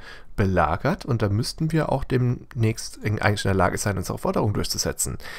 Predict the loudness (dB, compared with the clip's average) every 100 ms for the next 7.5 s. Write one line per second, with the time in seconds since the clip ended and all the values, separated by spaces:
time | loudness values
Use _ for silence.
0 | -8 -8 0 4 4 4 4 4 4 6
1 | 6 8 4 0 -8 -2 4 6 8 6
2 | 4 4 4 2 -4 -6 -6 -6 -6 -4
3 | -2 0 0 0 2 0 2 2 2 2
4 | 2 0 -6 -4 -2 0 0 0 -2 -2
5 | -2 -2 -8 -16 -8 0 4 6 6 4
6 | 2 -2 0 4 4 4 2 0 2 0
7 | 0 2 4 4 2